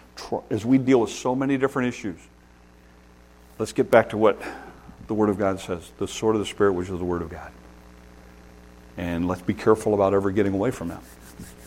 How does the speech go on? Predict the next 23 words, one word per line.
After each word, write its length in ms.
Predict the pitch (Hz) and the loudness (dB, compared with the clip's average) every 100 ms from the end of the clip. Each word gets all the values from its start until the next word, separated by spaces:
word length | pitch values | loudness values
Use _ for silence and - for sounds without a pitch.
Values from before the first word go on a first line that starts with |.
| - - - - | -20 -20 -18 -10
You 100 | 87 | -8
know, 220 | 80 95 - - | -6 -8 -12 -6
that's 200 | 92 92 | -4 2
why. 220 | 101 90 | 4 4
I 40 | 87 | 2
mean, 160 | 85 | -4
you 100 | 85 87 | -2 -2
look 120 | 92 | 2
at 60 | |
our 80 | 92 | 0
services, 560 | - 107 113 107 117 - - - - - - - - - | 2 2 2 0 -4 -6 -18 -20 -20 -20 -20 -20 -20 -6
there's 180 | 98 90 | -4 -2
a 40 | |
reason 460 | 90 101 113 107 104 | -2 0 0 2 0
we 80 | 101 | 0
spend 320 | - 101 98 | 0 0 0
the 40 | |
most 300 | 90 92 92 | 2 0 -2
amount 240 | 101 90 87 | -4 -4 -4
of 100 | 85 | -4
our 100 | 82 | -6
time 540 | - 156 123 95 95 92 - - - - - - - - - - | -2 0 0 0 -2 -4 -16 -20 -20 -20 -20 -20 -20 -20 -20 -4
preaching, 540 | - 98 - 95 101 | 2 2 2 -4 -4